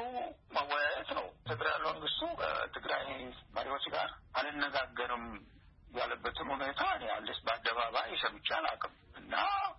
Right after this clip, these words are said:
መነጋገር ነው። ያ የሚያደርጉት ምርጫ የተባለው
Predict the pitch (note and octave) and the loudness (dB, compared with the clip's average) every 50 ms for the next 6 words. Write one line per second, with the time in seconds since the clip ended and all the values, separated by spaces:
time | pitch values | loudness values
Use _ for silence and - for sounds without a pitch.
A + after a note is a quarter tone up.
0 | - - - A3+ A3+ G3+ G3 - G3 F#3+ G3 - - C#4 B3+ D3 A2+ F#2+ - - | -8 -2 0 0 2 2 2 2 2 2 2 0 0 0 0 0 -2 -2 -2 -2
1 | - - - - F#2 F#2 - - - E3+ E3 E3+ - - A2+ - - G#2 G#2 G2 | 0 2 2 2 2 0 0 2 2 2 2 2 -2 -4 -6 -6 -6 -6 -6 -6
2 | F#2+ F2+ F2+ - - - G2 F#2 F#2 - - E2+ F#2 F#2 F#2+ F#2+ G2 G2 | -4 -4 -4 -2 0 2 2 2 2 0 -2 2 2 2 2 2 0 0